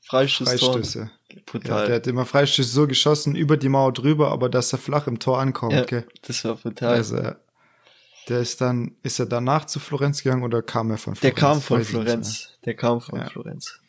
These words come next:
Speaker 1: Genau.
Speaker 2: Okay, ja, auch coole Spieler. Der war auch gar nicht billig, also es war schon einer der größeren Transfers für Stuttgart, oder?
Speaker 1: Richtig.
Speaker 2: Hat auch so acht Millionen gekostet
Speaker 1: Ich
Speaker 2: oder
Speaker 1: glaub,
Speaker 2: so.
Speaker 1: sechs bis acht Millionen, genau. Und
Speaker 2: Ja,
Speaker 1: das war
Speaker 2: irgendwie
Speaker 1: damals
Speaker 2: sowas.
Speaker 1: viel.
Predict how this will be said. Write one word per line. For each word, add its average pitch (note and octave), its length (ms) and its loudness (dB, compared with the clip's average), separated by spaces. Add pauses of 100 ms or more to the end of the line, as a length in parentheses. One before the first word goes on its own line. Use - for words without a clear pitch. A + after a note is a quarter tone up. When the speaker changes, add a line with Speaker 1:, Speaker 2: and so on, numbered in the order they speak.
(760)
Speaker 1:
Genau. - 260 -8 (480)
Speaker 2:
Okay, A#2 400 -2
ja, A2+ 320 0
auch B2 300 -4 (100)
coole B2+ 320 -2
Spieler. B2+ 600 -2 (300)
Der A#2 100 -2
war C3+ 100 4
auch B2 120 0
gar C3 120 0
nicht A#2+ 240 -4
billig, B2 340 0
also G#2+ 160 -6
es G#2+ 60 -8
war A2+ 100 -2
schon A#2+ 200 0
einer B2 200 -4
der A#2 160 0
größeren B2+ 480 -2
Transfers A#2 480 -4
für A#2+ 120 -6
Stuttgart, A#2 520 -6
oder? B2 140 -2
Speaker 1:
Richtig. B2+ 260 -2
Speaker 2:
Hat D3+ 60 -2
auch - 20 -6
so - 140 -8
acht - 220 -10
Millionen A2+ 260 -4
gekostet A2+ 500 -8
Speaker 1:
Ich A2 60 -6
Speaker 2:
oder A2+ 80 -4
Speaker 1:
glaub, D#3 200 2
Speaker 2:
so. - 80 2
Speaker 1:
sechs E3+ 280 2
bis D3+ 200 -4
acht C#3+ 240 -2
Millionen, C3+ 400 -2
genau. A#2+ 360 -2 (100)
Und - 80 -10
Speaker 2:
Ja, A#2+ 60 0
Speaker 1:
das A2+ 180 2
war C3 60 6
Speaker 2:
irgendwie B2 140 4
Speaker 1:
damals C#3+ 260 4
Speaker 2:
sowas. A2 120 0
Speaker 1:
viel. C3+ 140 2